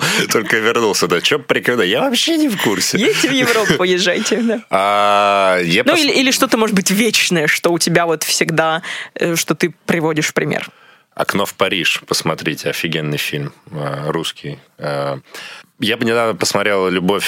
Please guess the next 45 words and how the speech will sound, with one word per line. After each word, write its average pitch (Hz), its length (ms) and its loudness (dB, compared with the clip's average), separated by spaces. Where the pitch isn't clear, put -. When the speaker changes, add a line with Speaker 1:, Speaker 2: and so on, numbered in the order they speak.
Speaker 2:
Так, 73 140 -4
Speaker 1:
смерть - 260 2
Speaker 2:
«Окно 233 140 2
Speaker 1:
и 208 40 2
Speaker 2:
в - 40 2
Париж», 226 160 2
Speaker 1:
роботы». 202 180 0
Speaker 2:
подожди, 190 260 0
давай 185 200 0
сначала - 280 0
Speaker 1:
Да, - 80 2
Speaker 2:
Окно 180 100 0
в 185 40 -4
Speaker 1:
«Ок-, - 40 -2
Speaker 2:
Париж». 269 240 2
Speaker 1:
«Окно 101 120 0
в - 60 -6
Париж». 156 300 2
Speaker 2:
Э, 175 440 2
какой 185 240 0
там 165 180 0
жанр 214 320 2
и 165 300 -2
Speaker 1:
А, 107 240 2
Speaker 2:
почему, 110 120 2
Speaker 1:
окей, - 100 0
а, - 60 0
Speaker 2:
почему 98 180 2
Speaker 1:
окей. 123 180 0
Speaker 2:
офигенный? 247 420 2
Speaker 1:
Ладно, 85 480 0
а 82 180 0
ты 107 100 -2
не 95 40 -2
смотрела? 165 400 0
Speaker 2:
Нет, 175 180 0
к - 60 -10
сожалению. 175 460 -2
Speaker 1:
Слушай, 80 680 -2
ну, 82 520 -4
это - 140 -2
Юрий 95 260 -2
Мамин. 95 580 -2
Мамин? 92 420 -4
Не... 87 220 -4